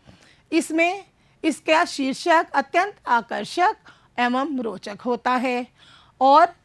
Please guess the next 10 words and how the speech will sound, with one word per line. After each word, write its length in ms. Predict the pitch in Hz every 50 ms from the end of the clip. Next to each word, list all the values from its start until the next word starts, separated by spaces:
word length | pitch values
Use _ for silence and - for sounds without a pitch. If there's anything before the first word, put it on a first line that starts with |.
| _ _ _
शीर्षक 640 | - - 349 349 370 339 - - 466 539 539 - -
के 180 | - 415 320 240
आधार 600 | - - 247 247 247 185 170 226 247 240 240 233
पर 220 | 226 - 214 202
ही 360 | 214 180 247 269 330 415 415 - _ _ _ _ -
इसकी 400 | 285 277 - - - 320 339 349
भाव 440 | 320 214 - - 202 254 302 381 415
व्यंजना 560 | 392 359 285 233 240 202 226 208 208 208 196
भी 260 | 185 175 220 247 269
अभिव्यक्त 600 | - - 208 202 202 185 214 240 262 294 247 -